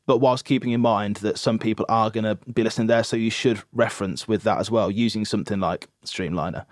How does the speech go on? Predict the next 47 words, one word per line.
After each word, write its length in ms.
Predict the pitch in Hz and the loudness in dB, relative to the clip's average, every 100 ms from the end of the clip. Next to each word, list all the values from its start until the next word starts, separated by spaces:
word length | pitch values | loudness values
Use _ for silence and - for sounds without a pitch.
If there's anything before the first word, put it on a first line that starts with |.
| - - - | -20 -20 -10
I 100 | 107 | -4
promise 260 | - 110 - | -2 -2 -2
you 60 | |
I'm 40 | 92 | -4
not 160 | - | -8
selling 300 | - 90 73 | -6 -4 -4
it, 80 | 78 _ | -8 _
it, 200 | - - | -10 -8
but 100 | 98 | -6
it 80 | 73 | -4
is 140 | 87 | -4
really 180 | 98 82 | -4 -6
good. 200 | 82 80 - | -6 -6 -4
You 60 | 95 | -2
know, 160 | 85 240 | 0 0
it's 120 | - | -2
not 100 | - | -2
an 60 | 90 | -2
advert. 300 | 87 90 - - - | -2 -4 -6 -12 -18
<laughs> 220 | - - | -16 -12
So 420 | - 156 143 135 131 - | 2 4 4 2 0 0
your 140 | 135 | 2
top 260 | 143 135 131 | 2 2 0
end, 240 | 127 127 | 0 0
that 160 | 127 110 | 0 0
is 100 | 104 | 0
really 160 | 113 | 0
important. 520 | 110 - 113 - 110 - - - | 0 2 0 0 -4 -6 -16 -8
Your 140 | 123 127 | 0 2
point 240 | - 156 | 4 0
of 100 | 139 | 0
clipping 500 | - 143 147 139 139 - | 0 2 4 2 0 -4
kind 180 | - 117 | -2 0
of 60 | 107 | 4
lowers. 480 | 117 120 127 120 - | 4 4 2 0 -8
So 460 | - 127 113 110 107 - - | -2 2 4 4 0 -2 -4
if 420 | 120 - - - _ | -4 -4 -14 -18 _
previously 400 | - 127 117 117 | -2 0 0 0
you're 180 | 113 110 | 2 2
hitting, 320 | 110 - 113 | 0 -2 0
like, 340 | 107 101 - - _ - | 2 0 -4 -16 _ 0
minus 260 | 107 104 | 0 2
nought 140 | 113 - | -2 -2
point 220 | 107 101 | -2 0
one 200 | 104 110 | 2 2
D 180 | 110 107 | 0 0
B 420 | 110 113 113 | 2 2 2